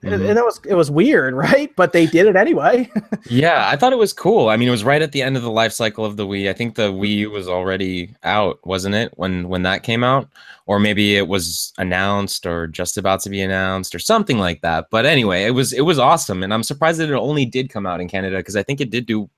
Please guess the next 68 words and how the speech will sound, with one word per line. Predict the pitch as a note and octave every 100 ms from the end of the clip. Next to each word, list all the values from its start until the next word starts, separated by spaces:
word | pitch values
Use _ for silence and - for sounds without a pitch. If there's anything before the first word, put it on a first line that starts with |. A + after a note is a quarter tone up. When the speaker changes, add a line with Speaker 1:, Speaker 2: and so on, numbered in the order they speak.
| _
Speaker 1:
somewhat | - - G#2 A2+ G#2
okay | G#2 G2 G2 A#2
over | D#2+ D#2+
there. | E2 E2
I |
think | F2 F#2
it | -
sold | F#2 G2+ C3+ _ _ _ _ _
decently | - A2 - D#2 F2
'cause | G2 F#2
of |
its | F#2
price, | - D#3 G2+ -
right? | G2+
It | G2+
was, | F2
like, | F2 -
under | G2 F#2+ F#2
a |
hundred | F#2+ F#2
dollars. | E2+ F2+ G2 G2 - _ _ -
Speaker 2:
Mm-hmm. | F#3+ A3 - -
Yeah, | F3+
it |
was, | G#3+ D3+
it |
was, | G3+ A3+ - - - D#3+
it |
was | D4
pretty | - F4+
cheap. | - C#4 -
Yeah, | F#3 E3
<laughs> | E3 A#3+ - A3+ G#3+ - - -
it | E3+
was, | G3+ F3+
Speaker 1:
Yeah. |
Speaker 2:
uh, | F#3+ F3+ E3
it | E3+
wasn't | G#3 A#3+
expensive, | - - D#3 G#3 A3
which | A#3
is | A#3
good. | B3+ C4+ C4 _ _ _ -
Um, | D#3+ E3 D#3+ D#3 -
but | E3+
s-, | - - - - _ -
still, | - - F3
I | C#3
don't | D3+
know. | C#3+
It's, | -
it's | E3+ -
tough. | - E3 B2 -
It, | C#3+ B2
it's, | A#2 D3 -
it's | - -
hard | A3 G#3+
to |
say | - G3
how | D#3 E3+
much | F3
it | E3
would | C#3
cost | D#3+ D3+ - -
to | C#3+
produce | C#3 C#3 C#3+ -
a |
s-, | B2+ -